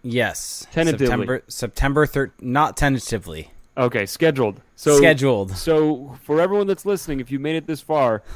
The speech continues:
Speaker 2: get it on your calendar. September fir-, thirteenth, we'll be back. And I'm assuming by that point, we'll have stuff to talk about.
Speaker 1: Hopefully, that's the plan.
Speaker 2: Like, we're trying to give Bob Murray and co as much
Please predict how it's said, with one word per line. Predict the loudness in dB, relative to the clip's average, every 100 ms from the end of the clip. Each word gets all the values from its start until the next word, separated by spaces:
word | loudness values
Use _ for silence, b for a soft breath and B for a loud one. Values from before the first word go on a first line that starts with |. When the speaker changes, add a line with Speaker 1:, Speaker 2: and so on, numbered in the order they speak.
| b b b 0
Speaker 2:
get | 0
it | 2
on | 0 0
your | -2
calendar. | 0 0 0 -2
September | -6 -10 -6 -4 -4
fir-, | -6 -10 -6
thirteenth, | -4 -2 -4 -6 -6
we'll | -6
be | -6
back. | -4 -2 -4 -6
And | -10
I'm | -6 -6
assuming | -4 -4 -2 -2
by | -2
that | 0 -2
point, | -2 -4 -2
we'll | -2 -2
have | -2
stuff | -2 -8 -8
to |
talk | -4 -4 -4
about. | -10 -14 -12 6
Speaker 1:
Hopefully, | 6 6 2 4 6
that's | 6 4 -2
the | -4
plan. | 0 2 2 0 -8 -12
Speaker 2:
Like, | -4 -4 0 0 0 -10 b b
we're | -4
trying | -2 -2
to | 0
give | -2 0
Bob | 0 0
Murray | 0 -2 0
and | -2 -4
co | -2 0 0
as | -2 -6 -6
much | -4 -4 -4 -10